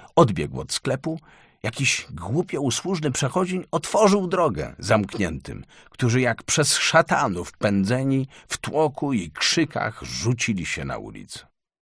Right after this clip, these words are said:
Oczywiście Alek nie mógł się dać zakasować pomysłowości i inicjatywie innych.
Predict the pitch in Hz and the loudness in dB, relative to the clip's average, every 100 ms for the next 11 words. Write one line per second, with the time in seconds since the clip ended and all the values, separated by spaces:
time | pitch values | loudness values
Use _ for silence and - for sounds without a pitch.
0 | _ _ _ _ _ _ - - 127 190 | _ _ _ _ _ _ -6 -4 -4 -4
1 | - - - - - 269 - 117 117 - | -4 -4 -4 -6 -6 -2 -4 -4 -10 -14
2 | - _ _ _ 339 233 117 101 - 101 | -20 _ _ _ 0 2 2 0 -2 0
3 | 98 98 92 117 - 95 - 101 87 - | -2 -2 0 0 0 -2 2 0 0 -6
4 | 90 85 85 - 92 95 107 - - 110 | -6 -4 -6 0 2 2 0 -2 0 2
5 | 87 110 107 98 - 101 92 76 64 95 | 4 4 6 4 2 -2 -2 -6 -6 -8
6 | 52 50 50 - - | -12 -12 -12 -16 -18